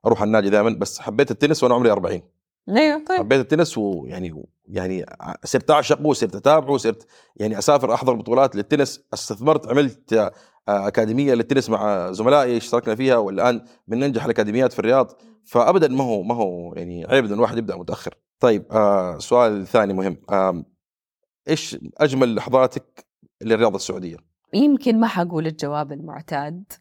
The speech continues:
Speaker 2: <laughs>
Speaker 1: إيه.
Speaker 2: بس الجواب المعتاد هو لما فازت السعودية على الأرجنتين.
Speaker 1: إيه.
Speaker 2: هذا السؤال، الجواب
Speaker 1: إيه،
Speaker 2: المعتاد.
Speaker 1: صحيح.
Speaker 2: فعلًا، فعلًا. يعني كان حدث،
Speaker 1: كنا
Speaker 2: آه،
Speaker 1: حنموت من الفرحة.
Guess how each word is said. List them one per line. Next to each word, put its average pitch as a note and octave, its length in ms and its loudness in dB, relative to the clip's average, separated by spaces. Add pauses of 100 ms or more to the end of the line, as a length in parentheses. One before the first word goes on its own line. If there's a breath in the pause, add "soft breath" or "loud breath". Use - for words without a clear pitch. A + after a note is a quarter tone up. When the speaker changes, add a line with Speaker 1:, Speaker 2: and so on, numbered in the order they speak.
Speaker 2:
<laughs> - 340 -2
Speaker 1:
إيه. C4 180 2
Speaker 2:
بس A3 180 2 (140)
الجواب C4 440 2
المعتاد C#4+ 600 0
هو B3+ 180 -4
لما A3 240 -4
فازت B3 320 -2
السعودية G3+ 320 0
على F#3 120 6
الأرجنتين. G#3+ 680 0
Speaker 1:
إيه. G#3 100 6
Speaker 2:
هذا A#3+ 120 0
السؤال، G3+ 340 0 (140)
الجواب F#3+ 400 -2
Speaker 1:
إيه، E3+ 60 -4
Speaker 2:
المعتاد. E3+ 460 -4 (300 loud breath)
Speaker 1:
صحيح. G#3 140 -14
Speaker 2:
فعلًا، D4 460 4 (480)
فعلًا. A3 460 2 (380 soft breath)
يعني G3+ 260 -2
كان A#3 440 -2
حدث، B3 400 -2 (320)
Speaker 1:
كنا E3 260 0
Speaker 2:
آه، - 20 0
Speaker 1:
حنموت D#3+ 300 -2
من B2+ 60 -6
الفرحة. A2 420 -8